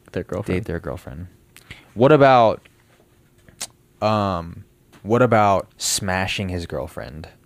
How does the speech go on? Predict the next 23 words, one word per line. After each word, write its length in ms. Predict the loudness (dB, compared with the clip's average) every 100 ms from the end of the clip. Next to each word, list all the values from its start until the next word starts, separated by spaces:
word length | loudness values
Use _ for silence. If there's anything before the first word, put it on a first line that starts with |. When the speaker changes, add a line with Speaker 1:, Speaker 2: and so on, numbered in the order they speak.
| _ _ _ _ _ _
Speaker 2:
Is 200 | -4 0
that 240 | 0 0
different 380 | -4 -4 -4 -4 -4 -4
than 200 | -4 0
dating? 20 |
Speaker 1:
While 140 | 0
they're 120 | 2 0
dating? 500 | -4 -6 -6 -6 -10 _ 0
Speaker 2:
No, 160 | 2
Speaker 1:
That's 80 | 4
Speaker 2:
not 160 | 2 0
Speaker 1:
fucked 80 | 2
up. 40 |
Speaker 2:
while, 200 | 2 2
not 280 | 0 -2 0
while 280 | 2 2 0
dating. 440 | -6 -10 -12 -8
Let's 180 | -6 -2
say, 200 | 2 2
like, 180 | 2 0
they 100 | -2
broke 280 | 2 0 0
up. 220 | -2